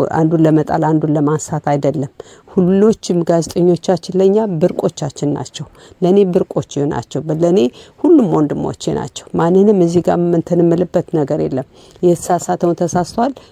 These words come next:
ያልተሳሳተውን አልተሳሳተም ነው የምንለው። እርግጠኛ ነኝ ብዙዎቻችሁ ተከታታዮችም ደግሞ በሀሳብ ተመሳሳይነት አለን እህት ወንድሞቼ። ሌላው ተ-፣ ተጨማሪ ምን ትዝ አለኝ መሰላችሁ? ባለፈው ቪዲዮ ላይ ብያለሁ፣ የአበበ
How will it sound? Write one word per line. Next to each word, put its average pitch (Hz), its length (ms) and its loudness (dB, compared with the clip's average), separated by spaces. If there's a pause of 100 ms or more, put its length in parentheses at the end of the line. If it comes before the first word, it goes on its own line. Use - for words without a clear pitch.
(100)
ያልተሳሳተውን 156 720 -4
አልተሳሳተም 143 640 -4
ነው 147 120 0
የምንለው። 139 400 -4 (220)
እርግጠኛ 170 440 2 (100)
ነኝ 247 180 2
ብዙዎቻችሁ 208 600 0
ተከታታዮችም 165 920 -2
ደግሞ 208 220 0 (280)
በሀሳብ 160 420 -4
ተመሳሳይነት 151 840 -4
አለን 147 280 -8 (300)
እህት - 260 -2
ወንድሞቼ። 147 520 -4 (640)
ሌላው 202 560 2 (760)
ተ-፣ - 100 -10 (300)
ተጨማሪ 185 640 2
ምን 175 220 4
ትዝ 160 240 -6
አለኝ 170 220 2
መሰላችሁ? 170 560 0
ባለፈው 185 500 0
ቪዲዮ 175 360 2
ላይ 170 180 4
ብያለሁ፣ 175 440 0 (480)
የአበበ 175 420 0